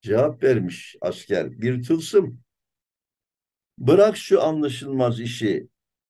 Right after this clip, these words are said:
hazır keyfimizi bozmayalım." "Ha, şu ellerindeki nedir?" Cevap, "Bir ilaç." "At şunu, sağlamsın, neyin var?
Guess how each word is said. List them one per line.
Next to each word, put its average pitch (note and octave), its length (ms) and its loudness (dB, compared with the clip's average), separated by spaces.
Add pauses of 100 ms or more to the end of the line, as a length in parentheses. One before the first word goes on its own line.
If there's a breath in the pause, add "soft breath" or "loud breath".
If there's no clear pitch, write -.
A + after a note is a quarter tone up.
(280)
hazır C#3+ 360 0
keyfimizi A#2+ 800 -2
bozmayalım." C#3 720 -2 (1800)
"Ha, G#3+ 220 -2
şu - 240 0
ellerindeki D3+ 960 0
nedir?" G3 480 -2 (960)
Cevap, G2+ 440 -4 (240)
"Bir G#2 280 -4
ilaç." A#2+ 580 -2 (800)
"At D3+ 220 0
şunu, D3+ 500 -2 (360)
sağlamsın, B2 920 -2
neyin E3+ 340 -2
var? C#3 240 -2